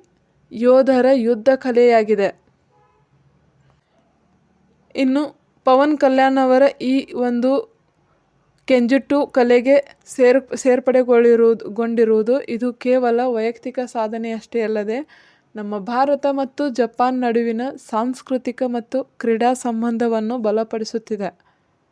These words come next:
ಸ್ನೇಹಿತರೆ, ಇಲ್ಲಿಗೆ ಈ ಒಂದು ಕರೆಂಟ್ ಅಫೇರ್ಸ್ ಕ್ಲಾಸನ್ನು ಮುಕ್ತಾಯಗೊಳಿಸುತ್ತೇನೆ. ನನ್ನ ಈ ಒಂದು ಸ-,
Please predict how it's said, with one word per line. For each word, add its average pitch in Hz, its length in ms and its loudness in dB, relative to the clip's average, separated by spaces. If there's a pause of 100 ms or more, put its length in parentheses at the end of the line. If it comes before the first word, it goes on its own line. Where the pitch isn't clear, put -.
(1080)
ಸ್ನೇಹಿತರೆ, 240 760 -2
ಇಲ್ಲಿಗೆ 247 560 0 (160)
ಈ 233 100 -2
ಒಂದು 226 360 0
ಕರೆಂಟ್ 233 400 -4
ಅಫೇರ್ಸ್ 226 560 -4 (140)
ಕ್ಲಾಸನ್ನು 220 560 -4
ಮುಕ್ತಾಯಗೊಳಿಸುತ್ತೇನೆ. 220 1300 -6 (560)
ನನ್ನ 220 180 -4
ಈ 226 220 0
ಒಂದು 220 280 -2
ಸ-, - 200 -12